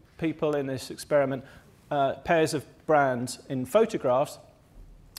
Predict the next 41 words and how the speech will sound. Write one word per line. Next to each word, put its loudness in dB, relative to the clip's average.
they 4
asked -2
them -4
to -6
name 0
their -2
favourite -2
brands -2
in -8
a -4
number -6
of -6
different -12
categories, -12
and -2
also 4
other 4
brands 0
of, -8
uh, 6
which -8
they -2
would -4
also -6
buy, 2
so -2
their 0
consideration -2
set, -8
their -10
purchase -6
set, -10
if -20
you -10
like. -10
So 4
what 2
the -8
scientists -2
knew -2
was -2